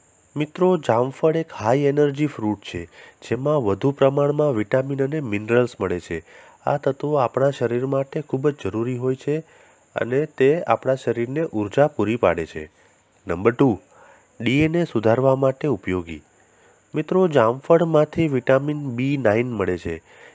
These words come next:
જે ડી એન એ સુધારવા માટે ખૂબ જ મદદરૂપ થાય છે. નંબર થ્રી, શરદી ઉધરસમાં રાહત. જામફળનું નિયમિત સેવન કરવાથી શરદી ઉધરસ જેવી સમસ્યાઓ થવાનું જોખમ ઘટી જાય છે.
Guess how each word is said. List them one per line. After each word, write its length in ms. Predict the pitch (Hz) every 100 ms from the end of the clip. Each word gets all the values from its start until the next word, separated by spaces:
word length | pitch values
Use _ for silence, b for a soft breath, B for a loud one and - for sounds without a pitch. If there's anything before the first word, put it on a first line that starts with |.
| B -
જે 180 | 135 151
ડી 220 | 131 123
એન 160 | 131 151
એ 80 |
સુધારવા 540 | 147 117 110 117 135 139
માટે 400 | 135 127 - 151
ખૂબ 400 | - 120 120 151
જ 120 | 156
મદદરૂપ 500 | 135 101 117 120 110 -
થાય 200 | 87 80
છે. 280 | - 80 - _ _ b b b _ _
નંબર 240 | 80 90 113
થ્રી, 320 | 135 131 90 _ b b b b b b -
શરદી 300 | 113 131 175
ઉધરસમાં 580 | 170 160 160 151 160 156
રાહત. 380 | 101 87 90 - - _ _ b b b b b -
જામફળનું 800 | 107 131 147 185 190 185 196 196
નિયમિત 400 | 139 139 151 160
સેવન 360 | - 147 156 160
કરવાથી 640 | 185 202 202 190 156 156
શરદી 480 | - 113 113 131 156
ઉધરસ 360 | 147 143 151 147
જેવી 220 | 131 139 156
સમસ્યાઓ 640 | - 117 123 - 135 143
થવાનું 500 | 147 113 110 120 147
જોખમ 480 | 107 98 - 151 170
ઘટી 340 | 113 87 113
જાય 200 | 107 87
છે. 260 | 78 - 82